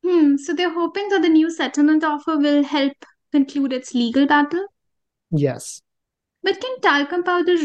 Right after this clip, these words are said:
Speaker 1: really cause cancer? Have there been any cases like that?
Speaker 2: Well, there are lawsuits filed from various places. Some allege that the product contained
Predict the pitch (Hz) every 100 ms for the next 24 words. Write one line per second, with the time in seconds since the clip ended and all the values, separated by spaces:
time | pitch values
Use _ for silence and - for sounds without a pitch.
0 | 247 262 277 285 285 269 254 - - 226
1 | 240 - - - - - - _ _ _
2 | 320 339 349 320 - - _ 330 320 339
3 | 349 359 339 285 277 285 277 233 240 -
4 | - 294 - _ _ _ _ _ _ _
5 | _ 262 294 277 202 240 240 254 285 180
6 | 185 190 208 208 - 175 170 175 175 170
7 | 180 165 160 156 151 151 151 151 - 139
8 | 135 - - - 190 190 175 170 170 -
9 | - 160 151 165 160 156 160 147 165 165
10 | 160 151 156 151 156 151